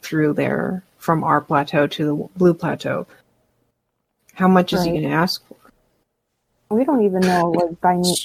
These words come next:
Speaker 2: what means we're gonna be transporting this water. Like, we, we're still kind of in the dark.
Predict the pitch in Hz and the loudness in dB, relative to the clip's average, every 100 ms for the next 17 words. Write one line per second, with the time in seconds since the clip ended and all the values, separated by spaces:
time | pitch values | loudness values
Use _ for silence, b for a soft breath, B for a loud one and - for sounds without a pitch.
0 | 175 180 - - 180 175 180 175 - 170 | -2 -2 -2 -4 0 2 2 2 0 0
1 | 170 165 - 170 185 - 151 160 - 151 | 0 -2 -2 -4 -2 -4 -4 -6 -6 -6
2 | 151 165 170 165 170 175 - _ _ _ | -4 -4 -6 -2 0 0 -4 _ _ _
3 | _ _ - 185 170 175 175 170 - - | _ _ -2 0 4 4 4 2 -4 0
4 | 185 185 180 - 180 175 165 156 156 143 | 4 4 2 0 0 2 0 -2 -2 -4
5 | 160 - | -4 -10